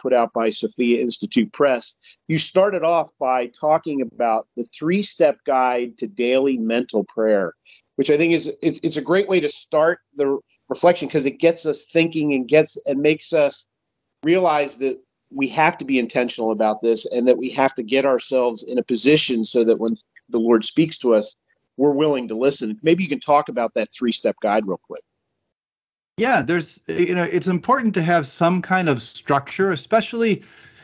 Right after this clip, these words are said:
Speaker 2: especially, uh, you know, if you're working on, on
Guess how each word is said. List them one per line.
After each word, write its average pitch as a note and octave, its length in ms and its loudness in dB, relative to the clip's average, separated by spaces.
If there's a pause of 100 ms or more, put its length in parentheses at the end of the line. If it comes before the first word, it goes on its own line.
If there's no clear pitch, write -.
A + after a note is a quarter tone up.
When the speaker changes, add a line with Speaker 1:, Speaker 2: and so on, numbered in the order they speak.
(100)
Speaker 2:
especially, F3 720 0
uh, C#3 420 0
you D#3 80 -6
know, C3 100 0
if C3 160 -4
you're C#3 140 0
working D#3 480 0
on, B2 280 0 (100)
on A#2 280 0